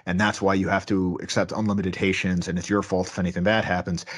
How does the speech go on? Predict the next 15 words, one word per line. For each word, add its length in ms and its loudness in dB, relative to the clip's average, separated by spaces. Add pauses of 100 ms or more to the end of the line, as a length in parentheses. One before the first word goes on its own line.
(180)
even 320 6
though 240 4
we 160 2
already 240 0
know 140 2
from 160 -2
data 220 4
in 80 0
this 100 -4
country 400 -2
that, 300 -2
as 160 -10
you 60 -4
might 140 -2
expect, 400 2